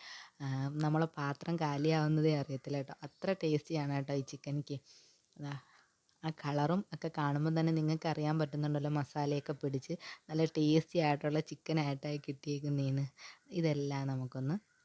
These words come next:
കോരിയെടുക്കാവേ. ഇനി കോരിയെടുത്തതിന് ശേഷം നമുക്ക്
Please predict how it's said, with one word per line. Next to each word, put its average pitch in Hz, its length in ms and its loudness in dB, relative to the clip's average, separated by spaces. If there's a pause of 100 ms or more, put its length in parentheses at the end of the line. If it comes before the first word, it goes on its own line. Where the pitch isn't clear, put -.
(200)
കോരിയെടുക്കാവേ. 139 840 -2 (160)
ഇനി 156 120 -2
കോരിയെടുത്തതിന് 143 840 -2
ശേഷം 143 380 -4
നമുക്ക് 143 360 -2